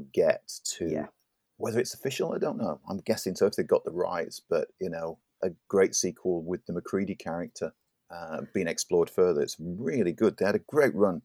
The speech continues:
Speaker 1: on The Thing, uh, did, uh, uh, the Dark Horse.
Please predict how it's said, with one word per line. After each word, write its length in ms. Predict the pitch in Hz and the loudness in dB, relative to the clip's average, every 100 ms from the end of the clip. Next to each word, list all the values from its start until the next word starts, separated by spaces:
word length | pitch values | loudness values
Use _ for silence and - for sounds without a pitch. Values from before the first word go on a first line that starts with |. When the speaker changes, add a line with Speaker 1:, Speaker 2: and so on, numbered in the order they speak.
| _ _ _ _ | _ _ _ _
Speaker 1:
on 160 | 90 85 | -6 -4
The 80 | 80 | -8
Thing, 360 | - 80 69 - _ _ 80 | -6 -6 -8 -18 _ _ -8
uh, 220 | 76 76 - | -4 -4 -4
did, 160 | 78 - 78 | -6 -4 -4
uh, 180 | 73 - 76 | -4 -4 -8
uh, 200 | - - - 135 - | -6 -6 -6 -8 -8
the 80 | - | -8
Dark 220 | - - - | -6 -6 -4
Horse. 360 | - - - | -6 -6 -10